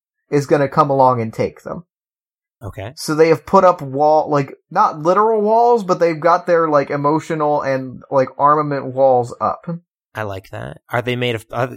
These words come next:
Speaker 2: do they have actual walls made of plants?
Speaker 1: Yes,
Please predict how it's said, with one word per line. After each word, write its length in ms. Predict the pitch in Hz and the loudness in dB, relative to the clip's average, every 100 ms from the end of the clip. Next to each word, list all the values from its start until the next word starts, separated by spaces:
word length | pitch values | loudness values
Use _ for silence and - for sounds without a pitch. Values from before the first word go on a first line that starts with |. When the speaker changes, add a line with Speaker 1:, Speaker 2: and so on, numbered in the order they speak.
| - | -12
Speaker 2:
do 120 | 110 | -4
they 100 | 127 123 | -2 -2
have 200 | 131 113 | -2 -2
actual 420 | 101 127 151 147 | -2 -2 -2 0
walls 320 | 139 156 143 | 2 2 0
made 180 | 117 113 | -2 -4
of 140 | 101 | -4
plants? 520 | - 110 123 - - _ _ _ _ _ _ - | -6 -4 -4 -8 -18 _ _ _ _ _ _ -6
Speaker 1:
Yes, 320 | 330 302 - | 2 2 0